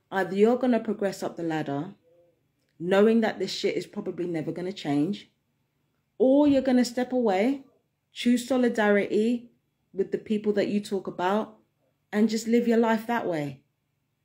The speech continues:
Try to find another way to make a living. Those are your two options.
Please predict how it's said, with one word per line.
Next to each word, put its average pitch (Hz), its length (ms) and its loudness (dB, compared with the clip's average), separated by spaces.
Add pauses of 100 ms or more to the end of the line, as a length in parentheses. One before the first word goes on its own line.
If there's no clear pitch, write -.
(340)
Try 196 280 0
to 226 120 -4
find 214 320 0
another 214 300 2
way 208 340 4 (140)
to 208 340 0 (380)
make 208 200 0
a 220 60 0
living. 180 480 -2 (1200)
Those 233 240 4
are 247 40 2
your 247 140 4
two 233 280 -4
options. - 600 -8